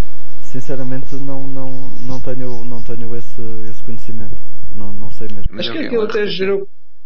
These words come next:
Speaker 3: É um action R P G, sim.
Speaker 2: Hum.
Speaker 3: Eu acho que tinha já conver-, uma, uma ligeira controvérsia por causa de uma das personagens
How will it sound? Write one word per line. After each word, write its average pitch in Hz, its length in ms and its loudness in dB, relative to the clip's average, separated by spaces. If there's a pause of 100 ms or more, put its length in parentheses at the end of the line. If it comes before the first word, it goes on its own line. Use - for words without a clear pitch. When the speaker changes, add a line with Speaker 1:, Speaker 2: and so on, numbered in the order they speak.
(640)
Speaker 3:
É 196 120 -12
um 214 100 -12
action 196 320 -14
R 190 160 -14
P 165 160 -14
G, 143 220 -14
sim. 131 300 -16 (1080)
Speaker 2:
Hum. 185 160 -2 (960)
Speaker 3:
Eu 147 160 -8
acho - 240 -12
que 151 180 -10
tinha 151 340 -12
já 143 280 -14
conver-, 143 400 -14
uma, 135 440 -12
uma 127 200 -14
ligeira 127 500 -12
controvérsia 123 720 -14 (100)
por 131 160 -14
causa 131 320 -14
de 131 80 -14
uma 131 160 -14
das 127 260 -14
personagens 123 640 -14